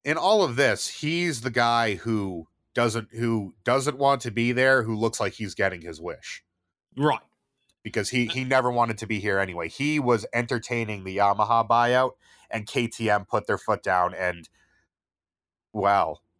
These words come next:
Speaker 1: pulled the original Piastri, if you think about it, or the
Speaker 2: Sure.
Speaker 1: original Palou, and activated his contract, locked him up for this year.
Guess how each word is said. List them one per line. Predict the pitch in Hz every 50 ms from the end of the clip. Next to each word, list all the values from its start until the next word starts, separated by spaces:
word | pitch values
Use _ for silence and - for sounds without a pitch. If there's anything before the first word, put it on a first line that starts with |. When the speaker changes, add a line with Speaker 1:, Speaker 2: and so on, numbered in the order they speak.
| _ -
Speaker 1:
pulled | 151 165 175 160 139
the | 160 151
original | 139 117 127 196 220 214 214 147 120 101
Piastri, | - 101 104 95 90 87 87 - - - 95 90 87
if | 85 -
you | 95
think | 87 - 139 156 -
about | 95 82 82 80 78 82
it, | 110 - _ _ -
or | 101 98
the | 101 95
Speaker 2:
Sure. | 95 110 160
Speaker 1:
original | 190 147 - 107 92
Palou, | - - 95 87 87 85 80 82 92 117 _ _ _ _ _ _ _ _ _ _ _ _ -
and | 131 120 117 113 110 -
activated | 131 131 135 131 - 135 123 123 123 117 110
his | 101 117 113 104
contract, | - - - 110 107 107 101 - 113 107 101 -
locked | 95 92 101 110 113 - -
him | - 101 95
up | 104 98 - -
for | - 87
this | 85 87 - -
year. | - 104 95 85 73 -